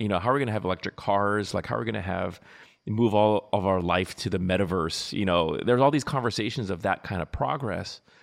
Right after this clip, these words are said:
And for me, it's like, there's so much work that we're jumping over. There's, like, you know, it's like,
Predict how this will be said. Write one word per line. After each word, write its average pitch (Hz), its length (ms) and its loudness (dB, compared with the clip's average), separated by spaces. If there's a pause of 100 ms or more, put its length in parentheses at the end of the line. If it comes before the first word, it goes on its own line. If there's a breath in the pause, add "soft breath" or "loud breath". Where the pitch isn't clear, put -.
(420 soft breath)
And 135 160 -2
for 131 160 -2
me, 170 280 -2
it's - 200 -6
like, 87 380 -6 (280 soft breath)
there's 151 160 -2
so 190 140 0
much 196 220 0
work 151 300 2
that 147 100 2
we're 113 220 0 (260)
jumping 165 320 4
over. 113 580 0
There's, 156 220 0
like, 160 140 0 (140)
you 151 120 0
know, 113 240 4
it's 123 180 -2
like, 156 220 -4